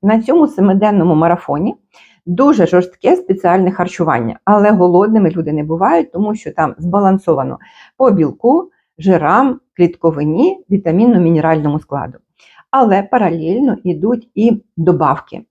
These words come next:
Да? Тобто для того, щоб жир не розкладався, потрібен, ну, наприклад, там, карнітин, да? Тому що це амінокислота, яка як-, якраз спалюванням жиру, м, е, займається, а також slim by slim — це спеціальна ліпосомальна форма, яка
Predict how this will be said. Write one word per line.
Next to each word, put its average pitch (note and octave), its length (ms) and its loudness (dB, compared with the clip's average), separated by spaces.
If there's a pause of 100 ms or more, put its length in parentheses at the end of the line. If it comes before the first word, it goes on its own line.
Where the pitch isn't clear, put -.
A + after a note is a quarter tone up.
(220)
Да? B3 200 0 (380)
Тобто G#3 320 2
для A3 180 2
того, C4 260 2
щоб E3+ 220 -2
жир G3+ 300 0 (100)
не F3 240 -2
розкладався, G3+ 640 0
потрібен, A3 500 0
ну, B3 80 4
наприклад, D3+ 500 0
там, C#3 160 -6 (300)
карнітин, A3+ 560 0 (180)
да? G#3 120 0
Тому F3+ 220 -2
що F3+ 120 -4
це - 120 -4
амінокислота, F3 880 0
яка G3 420 -2
як-, F3 380 -4
якраз A3 420 -2 (240)
спалюванням G3+ 720 0
жиру, C4+ 280 -2
м, G3+ 460 -6 (140)
е, G#3 180 -4
займається, A#3 720 0
а G3 180 2
також A3 360 -4
slim G#3 360 2
by E3 80 2
slim — B3+ 420 0
це - 80 -14
спеціальна A3+ 540 -2
ліпосомальна F#3+ 680 0
форма, D4+ 400 0 (340)
яка A3 600 2